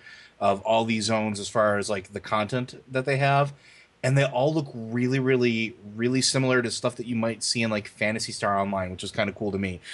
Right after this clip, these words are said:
So it's got this weird blend of fantasy and, like, high sci-fi, like, Neo,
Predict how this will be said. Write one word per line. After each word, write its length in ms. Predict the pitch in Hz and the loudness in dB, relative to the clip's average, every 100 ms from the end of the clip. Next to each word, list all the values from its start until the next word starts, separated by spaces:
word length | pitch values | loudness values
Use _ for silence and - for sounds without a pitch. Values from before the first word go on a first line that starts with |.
| - | -12
So 100 | - | -6
it's 60 | 110 | -2
got 120 | 117 | 0
this 140 | 113 | -2
weird 320 | 107 117 131 113 | -2 2 2 2
blend 220 | 117 107 | 0 0
of 40 | |
fantasy 540 | - 113 113 120 - 117 | -2 -2 0 0 0 0
and, 100 | 107 | 0
like, 160 | 98 - | -4 -2
high 200 | 113 104 | -2 0
sci-fi, 540 | - 107 104 107 98 | 0 0 0 0 -2
like, 240 | 95 92 | -2 -6
Neo, 560 | 101 101 101 92 87 | -6 -2 -2 -2 -4